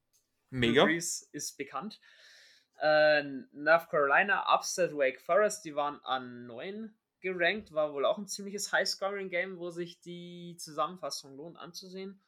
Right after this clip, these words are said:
Speaker 2: Äh, T C U upset Baylor, Baylor auch an zwölf gerankt, hat, lohnt sich wohl auch anzuschauen. Und was war noch? Iowa State schlägt nach drei sieben Halbzeitrückstand mit siebenundzwanzig unanswered Points zurück in der zweiten Halbzeit.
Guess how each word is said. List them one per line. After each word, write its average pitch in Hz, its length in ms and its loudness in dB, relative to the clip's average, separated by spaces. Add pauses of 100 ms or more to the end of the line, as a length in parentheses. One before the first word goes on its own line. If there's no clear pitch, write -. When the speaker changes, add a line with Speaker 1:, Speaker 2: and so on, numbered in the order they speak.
(540)
Speaker 2:
Äh, 156 220 2
T 202 180 -4
C 208 220 -2
U 262 120 2
upset - 760 2
Baylor, 185 540 -2
Baylor 147 300 0
auch 143 80 -2
an 131 140 -12
zwölf 156 280 -8
gerankt, 156 560 -10 (360)
hat, 139 180 -16 (100)
lohnt 139 200 -16
sich 139 100 -20
wohl 123 100 -6
auch 156 120 -4
anzuschauen. 151 500 -14 (520)
Und 147 320 -10
was 135 360 0
war 127 160 0
noch? 131 380 -4
Iowa 170 300 6
State 170 460 -4
schlägt 135 500 -4
nach 131 220 -10
drei 123 260 2
sieben 156 340 -14
Halbzeitrückstand 147 800 -4
mit 135 100 -12
siebenundzwanzig 160 840 -6
unanswered 131 560 0
Points 131 520 -6
zurück 127 360 -6
in 117 100 -8
der 110 100 -16
zweiten 117 440 -8
Halbzeit. 113 500 -14